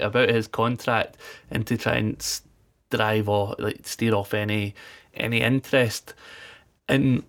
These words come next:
you know, for me, and I think from a lot of tweets I've seen on Twitter, is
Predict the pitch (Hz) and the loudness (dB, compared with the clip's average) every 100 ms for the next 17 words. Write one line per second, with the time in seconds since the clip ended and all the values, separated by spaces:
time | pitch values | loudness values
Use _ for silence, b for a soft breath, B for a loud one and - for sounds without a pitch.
0 | - - 143 120 - 135 131 139 120 123 | -6 2 2 2 0 4 4 6 4 2
1 | 127 - 123 120 113 - - 120 120 - | 0 0 0 2 0 -2 -2 2 2 0
2 | - - - - 117 107 104 101 - - | -2 0 -2 0 2 2 0 -4 -6 -2
3 | 113 127 110 101 - | 0 2 2 2 -2